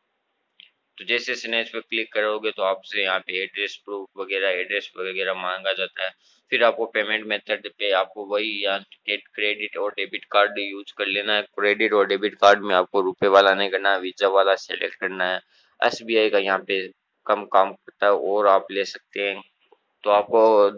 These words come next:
जो भी Visa card है किसी भी bank का, एसबीआई के अलावा कोटक महिंद्रा bank, यूको bank, ये सभी यहाँ पे work करती हैं, तो वही ले जिसमें आप बहुत कम यूज़ करते हैं, यानी बहुत कम रुपए रखते हैं, हज़ार दो हज़ार रुपए, तो वह card आप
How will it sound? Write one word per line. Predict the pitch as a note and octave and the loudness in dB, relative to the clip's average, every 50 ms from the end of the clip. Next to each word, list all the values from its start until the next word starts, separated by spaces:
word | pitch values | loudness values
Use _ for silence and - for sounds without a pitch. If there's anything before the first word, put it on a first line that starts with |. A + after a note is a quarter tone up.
| G2+ G2 | -4 -2
जो | G#2 A2+ A#2 | 2 2 2
भी | A2+ A2+ A#2 G#2 | 2 0 -2 -2
Visa | G2 G#2+ F#2+ - A2 G#2 | -4 -4 -2 0 0 4
card | - A2 G#2+ G#2 G#2 G#2+ | 6 8 6 8 6 4
है | G#2+ | 2
किसी | - - A2 - - A2+ G#2+ | 2 0 -6 -8 -6 -6 -6
भी | G2+ G2 | -6 -8
bank | - - G2 G2 F#2 F#2+ | -2 0 0 0 2 2
का, | - G2 G2 | 4 4 4
एसबीआई | F#2+ - - - G2+ G2+ G2 G2+ F#2+ | 4 2 -2 0 2 4 4 4 2
के | - G2 | 2 0
अलावा | F#2 F#2+ F#2+ F#2+ G2 F#2+ | 2 2 2 2 2 2
कोटक | - - G2 G2 - - F#2+ - | 0 0 -2 0 -2 -4 -8 -6
महिंद्रा | F#2+ F#2+ F#2+ F#2+ F#2 F#2 F#2 F#2 | -6 -8 -8 -8 -2 0 0 0
bank, | - F#2+ F#2 F#2+ F#2 F#2+ F#2 | 0 0 -2 -2 -2 -4 -8
यूको | F#2 F#2 - _ F#2 - - | -10 -10 -10 _ -12 -6 -4
bank, | G2 F#2+ - - G2 | -4 -4 -4 -6 -8
ये | F#2 | -8
सभी | - - F#2+ - - G2 F#2+ F#2 | -6 -8 -8 -8 -8 -10 -8 -6
यहाँ | F2+ F2+ | -6 -6
पे | F2 - G2 F#2 | -6 -6 -6 -4
work | F2 F#2 F#2+ F#2 - _ _ - | -2 -2 -2 -2 -4 _ _ -8
करती | F#2+ F2+ - _ G#2+ G2+ | -8 -8 -8 _ -6 -4
हैं, | G2 G2 F#2+ - _ - - _ _ _ | -4 -4 -6 -8 _ -20 -20 _ _ _
तो | A2 G#2 | -6 -2
वही | G2+ A2 A#2 A#2+ B2+ | 2 2 4 4 2
ले | B2 A#2+ A#2+ A#2 A2+ | 2 0 2 0 0
जिसमें | A2+ A2 G#2+ - - A2 G#2+ G2+ | 0 -4 -8 -6 -6 -2 2 4
आप | G2 G2+ | 4 4
बहुत | G2+ G2+ G2 G2 G#2 G2+ | 4 4 2 2 2 0
कम | - - G#2 G2+ G#2 | -2 -2 -2 -2 -2
यूज़ | G2+ G2 G2 F#2+ - | -4 -6 -6 -6 -6
करते | - G2 F#2 - - G2+ | -6 -6 -6 -4 -2 -2
हैं, | F#2+ | -2
यानी | F#2+ G2+ G2+ G2 | -2 -2 -4 -6
बहुत | F#2 F2+ G2 G2 G2 - - | -4 -2 0 0 -2 -2 -2
कम | - G#2+ G#2 G2+ | 0 0 0 0
रुपए | G2 F#2+ - - G2 F#2 | -4 -4 0 2 2 2
रखते | F#2+ F#2 _ - G2+ | 2 0 _ -4 -4
हैं, | F#2 | -4
हज़ार | F2+ F2 - F#2 F#2 F#2 | -2 0 2 2 2 2
दो | F#2 F#2+ G2 G2 | 2 0 0 0
हज़ार | F#2+ - G2 G2 F#2 F2+ | 0 0 0 0 0 0
रुपए, | F#2 - - F#2+ | -2 -6 -6 -6
तो | F#2 - F2+ | -6 -6 -4
वह | F2+ F#2+ G2+ G2+ F#2+ | -2 0 2 2 0
card | - - F2+ F#2 F#2 - | 0 2 2 2 2 2
आप | F2+ F2+ | 0 0